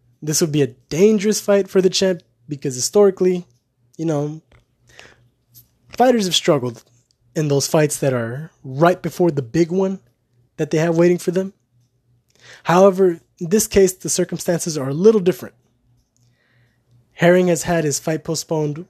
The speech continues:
multiple times, extending his training camp to be longer than usual, so I'm sure he's more than ready to just finally step in the ring and fight.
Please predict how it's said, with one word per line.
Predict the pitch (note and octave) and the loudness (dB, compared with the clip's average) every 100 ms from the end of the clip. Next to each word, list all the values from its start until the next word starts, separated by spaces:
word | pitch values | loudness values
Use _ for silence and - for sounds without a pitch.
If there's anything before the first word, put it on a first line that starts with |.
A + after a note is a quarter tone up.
| _ | _
multiple | C3 B2+ C3 D3+ F#3 F#3+ E3+ F3+ | -14 -10 -2 4 4 2 -2 -2
times, | F3 D#3 D3+ D3+ - - _ _ _ _ _ | -2 -2 -2 -4 -10 -18 _ _ _ _ _
extending | - - - G3 G3 F#3+ | -8 -6 0 2 4 4
his | F3 | 2
training | - E3 D#3 | 0 -2 -4
camp | C#3+ D3+ C#3+ - | -4 -6 -6 -10
to | D#3 | -12
be | C3 | -8
longer | A#2+ C3+ D3+ C#3+ | -6 -4 -2 -2
than | C#3 | 0
usual, | G#3 G#3 G3+ G3 G3 _ _ _ _ _ _ _ _ | 0 0 2 0 -2 _ _ _ _ _ _ _ _
so | - - D#3+ | -16 -2 0
I'm | D3 | 0
sure | - F#3 | 2 2
he's | E3+ D3 | 2 -2
more | C3+ C3+ D#3+ E3+ | -4 2 4 4
than | D#3+ | 4
ready | D3+ D#3 C#3 | 2 2 0
to | |
just | B2+ - | -4 -8
finally | - - F3 F#3 E3 | -10 -4 0 2 0
step | D#3+ - E3 | -2 -2 -2
in | D#3 | -2
the | C#3+ | -2
ring | C#3 B2+ | -2 -4
and | |
fight. | - - D3 B2+ - - | -8 -8 -6 -6 -10 -18